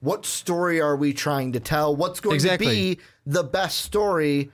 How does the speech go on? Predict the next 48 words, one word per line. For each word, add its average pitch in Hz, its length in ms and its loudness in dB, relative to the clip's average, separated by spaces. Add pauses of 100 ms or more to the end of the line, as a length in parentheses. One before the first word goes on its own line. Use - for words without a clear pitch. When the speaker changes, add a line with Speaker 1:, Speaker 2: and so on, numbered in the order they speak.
(540)
Speaker 1:
for 190 380 2
our 151 280 0
audience, 151 640 0
and 156 200 0
then 143 180 0
what 156 260 -2
characters 156 560 -2
kind 143 260 -2
of 123 80 -4
fit 147 280 -4
that. 120 240 0
So 143 140 0
I 165 200 0
feel 196 400 -4
like 151 280 -2
Black 151 340 -2
Panther, 180 640 -2 (500)
I, 147 280 0 (1000)
I 151 120 0
feel 170 280 0
like 196 160 0
after 175 300 0
this 185 200 -2
movie, 190 320 -2
it's - 200 -2
gonna 165 180 -2
be 160 80 0
hard 160 380 0
to 196 60 0
make 165 240 -2
a 143 60 0
solo 160 480 0
movie 147 360 0
with 180 200 -2
him 165 160 -2
again. 127 560 -2
Speaker 2:
Yeah, 139 300 2
it 113 60 2
is. 110 140 2
Speaker 1:
Because 147 380 0
what's 165 320 -2
going 202 300 0
to 170 100 2
draw 147 420 0
us 147 300 -2
back 135 420 -2
to 147 140 -2
Wakanda? 110 580 -6